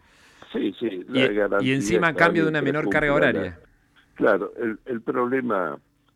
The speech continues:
Speaker 1: eh, en todo caso, en este tema municipal, y eso lo he venido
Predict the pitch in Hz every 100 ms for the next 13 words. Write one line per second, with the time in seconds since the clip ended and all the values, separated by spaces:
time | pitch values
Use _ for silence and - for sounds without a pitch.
0 | _ - - - 60 87 85 87 85 87
1 | 90 87 - 90 69 - _ _ _ 90
2 | 85 78 85 - 73 92 82 80 69 73
3 | _ _ _ _ _ 85 87 85 90 -
4 | 87 95 107 67 _ _ _ _ 69 -
5 | 92 90 82 85 87